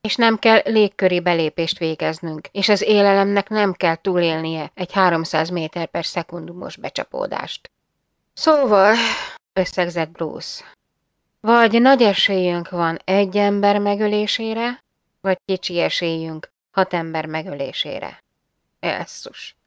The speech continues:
mégis hogy hozunk meg egy ilyen döntést?” „Átbeszéljük a dolgot, és végül Teddy dönt”, mondta Venkat. „Nem tudom, mi mást tehetnénk.”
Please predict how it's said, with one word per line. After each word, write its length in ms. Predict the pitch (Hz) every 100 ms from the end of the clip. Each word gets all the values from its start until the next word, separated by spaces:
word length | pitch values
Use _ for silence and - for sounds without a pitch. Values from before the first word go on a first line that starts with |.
| _
mégis 380 | 180 202 196 -
hogy 280 | 220 233
hozunk 360 | - 196 190 180
meg 140 | 175
egy 140 | 170 170
ilyen 360 | 185 180 165 165
döntést?” 640 | 156 - - - - - _ _ _ _ _ _
„Átbeszéljük 760 | - 269 208 214 - 208 190 175
a 80 | 151
dolgot, 580 | 208 247 233 190 180 -
és 240 | - 175 -
végül 380 | 180 175 170
Teddy 380 | 160 156 151 165
dönt”, 480 | 160 - 160 - - -
mondta 300 | 170 165 156
Venkat. 440 | 151 160 - - _ _ _ _ _ _ _ _
„Nem 320 | 196 202 175
tudom, 360 | 170 160 139 -
mi 180 | - 175
mást 440 | 147 - - - -
tehetnénk.” 720 | 117 - - - 65 -